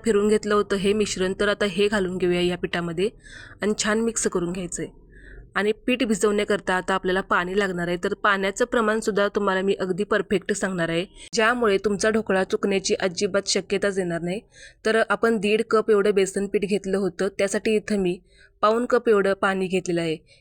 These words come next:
हे अगदी परफेक्ट प्रमाण आहे. काही काही वेळा असंही होऊ शकतं की पिठावरती सुद्धा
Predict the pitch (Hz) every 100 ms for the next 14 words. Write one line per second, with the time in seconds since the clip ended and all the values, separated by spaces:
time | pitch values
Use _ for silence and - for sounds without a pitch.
0 | - 226 - 196 190 208 208 196 202 -
1 | 214 202 180 175 180 170 214 233 233 220
2 | 226 240 233 233 214 - 208 220 226 233
3 | 202 196 208 - 190 202 196 196 196 208
4 | 208 214 202 185